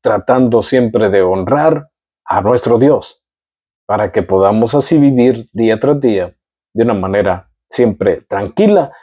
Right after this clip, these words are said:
sabiendo de que Dios cuida de nosotros.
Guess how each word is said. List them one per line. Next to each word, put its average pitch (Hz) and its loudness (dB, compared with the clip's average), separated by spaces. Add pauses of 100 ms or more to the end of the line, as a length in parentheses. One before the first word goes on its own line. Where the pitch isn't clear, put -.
(160)
sabiendo 147 2
de 110 -2
que 104 -4
Dios 113 -2
cuida 101 -2
de 117 -2
nosotros. - -6